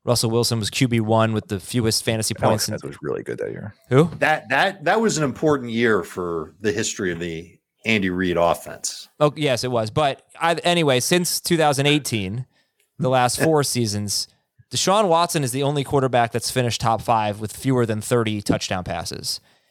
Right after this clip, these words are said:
Speaker 1: And we've gotta raise the bar a little bit now 'cause we have seventeen games. But again, Deshaun Watson, his highest finish was Q B four overall. Th-, this is six point per passing touchdown leagues. It is totally different in four point.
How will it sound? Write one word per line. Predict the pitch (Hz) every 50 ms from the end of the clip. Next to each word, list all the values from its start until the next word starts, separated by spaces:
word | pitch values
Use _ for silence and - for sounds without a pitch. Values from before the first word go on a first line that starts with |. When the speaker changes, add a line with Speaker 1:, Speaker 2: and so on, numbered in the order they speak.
| _ _ _
Speaker 1:
And | - 131 127 127 127 127 127 127
we've | 131 131
gotta | 185 185 170 165
raise | 151 147 143 147 139 123
the | 127
bar | 117 123 135 131 127
a | 131
little | 131 139 139
bit | 123 139 139
now | 135 131 131 131
'cause | 117 113
we | 120
have | 117 107
seventeen | - 127 113 117 117 - - 120 113
games. | 113 113 113 120 127 135 - - - - _ _ _ _ _ _ _
But | - 113 123 120 113 113 110 - _ _ -
again, | 131 120 - 127 113 107 101
Deshaun | 98 - 151 143 147 147
Watson, | 143 143 139 139 - - 139 135 131
his | 131 123 117
highest | 135 135 135 135 127 -
finish | - 135 131 123 -
was | 117 107
Q | - - 131
B | 117 113
four | 95 - - 127 131 143 143 143
overall. | 143 135 143 143 143 143 143 143 147 147 - _ _ _ _ -
Th-, | 175 - -
this | 170 180 233 -
is | 190 165
six | - - - 233 - -
point | - - 160 135 -
per | -
passing | 110 120 117 113 - 113
touchdown | 107 120 113 - 113 107 98
leagues. | 101 98 -
It | 170 170
is | 185 175 135 120
totally | - - 175 175 165 160 156 143
different | 120 131 123 - 123 123 110
in | 104
four | - - 110 101
point. | - 82 71 -